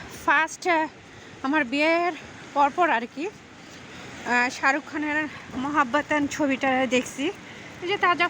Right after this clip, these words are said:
ফল, দেখেন কত টাটকা ফল। ও, যা বলতেছিলাম, যখন আমি মহাব্বতেন দেখলাম শাহরুখ খান আর ঐশ্বরিয়া রায়ের,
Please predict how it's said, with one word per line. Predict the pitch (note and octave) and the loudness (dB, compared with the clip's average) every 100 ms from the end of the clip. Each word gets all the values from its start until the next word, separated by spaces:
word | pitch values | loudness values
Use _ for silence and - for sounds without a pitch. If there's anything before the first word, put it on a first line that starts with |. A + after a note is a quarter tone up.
| - | 0
ফল, | C#4 E4+ - - - B3 | -4 -4 -10 -18 -8 -4
দেখেন | C4 C4+ D#4 F4 - - - - - - - | -4 -4 -8 -8 -14 -16 -16 -16 -16 -16 -8
কত | C4+ C4+ D#4 | -4 -2 0
টাটকা | D4 C#4 - D4+ - | 0 -2 -4 -8 -6
ফল। | C4+ C4+ - - - - - - - - - - - - - - - - - - C#3+ - - D3 D3 - - - - - - B2+ | -6 -8 -12 -14 -14 -14 -14 -14 -12 -12 -12 -10 -10 -10 -12 -12 -12 -10 -10 -10 -10 -10 -12 -12 -12 -12 -12 -10 -10 -10 -10 0
ও, | A#3 B3+ - - G#3 | 4 4 0 -8 0
যা | D4 | 2
বলতেছিলাম, | C#4 D4+ D#4+ - F4+ C#4 G4+ - - - - - - | 4 2 0 -2 2 2 0 -8 -18 -18 -18 -12 -2
যখন | C#4+ D#4+ | 0 0
আমি | E4 F4 | 0 0
মহাব্বতেন | E4+ E4 E4 D4+ E4+ F#4 E4+ | 0 0 -2 -2 0 2 2
দেখলাম | C#4+ D4 D#4 F#4+ | 0 2 2 2
শাহরুখ | - C4 C4 | 2 0 0
খান | - C#4+ | -6 -6
আর | C4 B3 | -4 -2
ঐশ্বরিয়া | B3+ - B3+ C4 A#3+ | -4 -4 -4 -2 0
রায়ের, | A#3 A3 D4 | 2 2 0